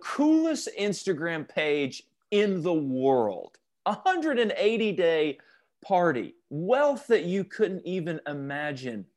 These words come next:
all this wealth and power, but it's just an appearance. Just like Ty said,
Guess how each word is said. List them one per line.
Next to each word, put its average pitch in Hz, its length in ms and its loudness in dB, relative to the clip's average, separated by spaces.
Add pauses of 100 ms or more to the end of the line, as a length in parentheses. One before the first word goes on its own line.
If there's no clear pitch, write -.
all 262 400 4
this 185 280 0
wealth 185 480 -4
and 147 180 -8
power, 156 640 0 (1600)
but 185 100 -6
it's 202 120 -8
just 262 180 -10
an 202 80 -6
appearance. - 680 -12 (1200)
Just 208 140 -6
like 202 160 -2
Ty 180 260 -6
said, 247 460 -8